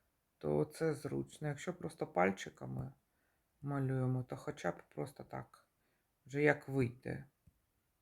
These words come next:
Тобто, або там рисочкою позначити. Одна лапка і просто рисочкою там чобіток. У мене зараз є можливість це замалювати, я замальовую. Так,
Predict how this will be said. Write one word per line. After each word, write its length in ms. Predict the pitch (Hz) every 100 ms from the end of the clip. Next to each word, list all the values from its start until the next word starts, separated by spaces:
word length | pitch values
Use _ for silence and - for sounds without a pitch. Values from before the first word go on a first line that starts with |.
| _
Тобто, 500 | - - - 151 - -
або 280 | 151 160 185
там 200 | 170 175
рисочкою 720 | 208 185 151 135 - 143 123
позначити. 760 | 131 120 131 117 - - - -
Одна 300 | 139 160 160
лапка 420 | 190 202 - 139
і 160 | - 143
просто 360 | 156 160 147
рисочкою 680 | 135 131 - 117 - - 117
там 200 | - -
чобіток. 540 | - 110 120 - - _ _ _ _ _ _ _ _ -
У 60 |
мене 260 | 139 147 135
зараз 360 | 135 139 139 185
є 120 | 185
можливість 680 | 151 127 127 127 123 - -
це 140 | 127
замалювати, 840 | 123 123 123 123 123 127 127 -
я 160 | 143 151
замальовую. 760 | 135 127 123 127 131 131 135 139 _ _ _ _ _ -
Так, 200 | -